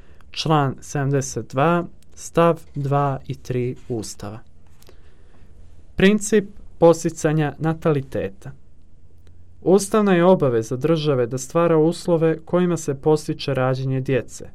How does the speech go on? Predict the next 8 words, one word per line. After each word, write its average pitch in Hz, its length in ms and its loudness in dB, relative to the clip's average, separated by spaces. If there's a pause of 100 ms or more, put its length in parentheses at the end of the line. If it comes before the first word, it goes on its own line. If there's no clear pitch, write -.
(680)
Član 151 480 0
sedamdeset 143 600 -2
tri, 185 360 2 (180)
stav 151 380 0
dva 143 460 0
Ustava. - 600 -10 (1200)
Ovo 190 280 8
su, 175 380 2